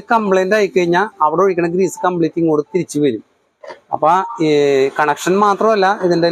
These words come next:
ലിപ് സീലും നമ്മൾ നോക്കേണ്ടതായിട്ട് വരും. അതെന്തായാലും ഞാനിപ്പോ, ഇപ്പൊ കാണിക്കണില്ല. ലിപ് സീൽ അഴിക്കണത് നമ്മള് അടുത്തൊരു വീഡിയോയിൽ കാണിക്കുള്ളൂ. കാരണം വെച്ചാൽ ഇത് ഇപ്പൊ അഴി-, കാണിച്ചു കഴിഞ്ഞിട്ടുണ്ടെങ്കിൽ വീഡിയോ ഭയങ്കര ലെങ്ത് ഉള്ളതായി പോകും. അപ്പൊ അതുകൊണ്ട് ഇപ്പൊ കാർബൺ മാറ്റി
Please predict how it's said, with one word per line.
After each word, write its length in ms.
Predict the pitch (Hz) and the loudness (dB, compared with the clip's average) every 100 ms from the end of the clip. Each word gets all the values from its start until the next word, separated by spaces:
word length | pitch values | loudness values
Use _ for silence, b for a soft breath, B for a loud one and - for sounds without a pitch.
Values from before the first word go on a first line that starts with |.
| 175 | 0
ലിപ് 180 | 165 - | -2 0
സീലും 280 | 175 170 208 208 | 0 2 0 0
നമ്മൾ 160 | 185 180 | 0 2
നോക്കേണ്ടതായിട്ട് 520 | 202 - 151 151 147 147 | 2 0 0 0 0 -2
വരും. 160 | 165 - b b b - | -2 -6 b b b -2
അതെന്തായാലും 520 | 175 202 214 208 226 240 - 196 | 0 2 2 2 0 -2 -2 0
ഞാനിപ്പോ, 360 | 196 202 202 202 202 202 | 0 0 0 0 0 -2
ഇപ്പൊ 160 | 202 190 | -2 0
കാണിക്കണില്ല. 420 | 220 190 175 170 175 | 0 2 2 2 2
ലിപ് 180 | 175 - | 0 0
സീൽ 180 | 185 180 214 | 0 2 0
അഴിക്കണത് 360 | 196 190 202 233 B B B B - 180 | 0 2 2 -2 B B B B -4 -2
നമ്മള് 280 | 185 185 196 202 170 | 2 2 2 0 -2
അടുത്തൊരു 400 | 165 - 190 196 | -2 -2 0 0
വീഡിയോയിൽ 280 | 208 185 175 - | 2 2 0 0
കാണിക്കുള്ളൂ. 340 | 170 160 151 147 | -2 0 0 2
കാരണം 160 | 147 143 | 0 0
വെച്ചാൽ 120 | 160 | -2
ഇത് 60 | 165 175 | -2 0
ഇപ്പൊ 160 | 175 185 | 0 0
അഴി-, 180 | 190 180 | 0 0
കാണിച്ചു 260 | 170 156 170 | 0 -2 -2
കഴിഞ്ഞിട്ടുണ്ടെങ്കിൽ 480 | 160 160 165 156 165 185 160 | -2 0 0 0 0 -2 -2
വീഡിയോ 260 | 165 147 151 165 | 0 2 2 2
ഭയങ്കര 320 | 160 151 151 165 - - - - - 160 151 | 0 0 0 -2 -6 -20 -20 -20 -10 -2 0
ലെങ്ത് 280 | 139 127 143 | 0 0 0
ഉള്ളതായി 280 | 139 135 123 | 2 2 0
പോകും. 160 | 107 - B B B | -6 -8 B B B
അപ്പൊ 180 | - 175 | -2 2
അതുകൊണ്ട് 200 | 180 196 | 2 0
ഇപ്പൊ 100 | - - | -2 0
കാർബൺ 400 | 233 202 190 196 233 | 2 4 2 2 2
മാറ്റി 260 | 220 - | 2 0